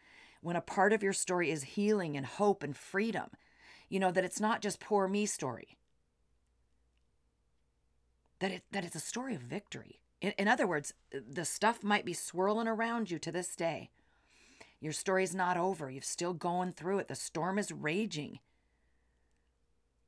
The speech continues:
But you found a glimmer of hope in your life.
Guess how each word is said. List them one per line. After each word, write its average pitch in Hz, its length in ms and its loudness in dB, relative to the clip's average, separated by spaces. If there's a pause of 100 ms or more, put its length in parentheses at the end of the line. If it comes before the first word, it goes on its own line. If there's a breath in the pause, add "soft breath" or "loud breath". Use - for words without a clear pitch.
(140)
But - 120 -6
you 170 80 -2
found 180 300 -2
a 165 60 -2
glimmer 165 400 -4
of 143 80 -6
hope 180 360 -2
in 147 80 -6
your 135 140 -8
life. - 480 -14